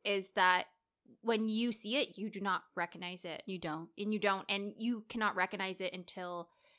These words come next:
Speaker 1: until sometimes somebody tells you, and sometimes you don't.
Speaker 2: Yeah.
Speaker 1: And it's really, really sad.
Speaker 2: And,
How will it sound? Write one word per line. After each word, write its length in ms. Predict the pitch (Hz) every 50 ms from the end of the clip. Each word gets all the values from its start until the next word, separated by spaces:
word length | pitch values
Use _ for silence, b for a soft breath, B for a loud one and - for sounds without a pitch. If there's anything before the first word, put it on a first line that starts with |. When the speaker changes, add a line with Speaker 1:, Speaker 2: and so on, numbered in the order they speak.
| b b -
Speaker 1:
until 320 | - 214 208 220 214 202 - -
sometimes 300 | - 233 220 220 254 226 233
somebody 240 | 247 233 220 233 214
tells 280 | - 208 220 294 247
you, 140 | 226 185 180
and 120 | 190 196 208
sometimes 400 | 247 233 262 277 269 262 - - _ _ _ _ _
you 120 | 226 247 220
don't. 480 | - 156 180 254 277 - - - - -
Speaker 2:
Yeah. 140 | 208 208 214
Speaker 1:
And 100 | 208 208
it's 160 | 202 - -
really, 160 | 214 202 208
really 220 | 202 208 202 208
sad. 380 | 208 - - 185 180 180 175 175
Speaker 2:
And, 320 | 233 233 240 247 262 262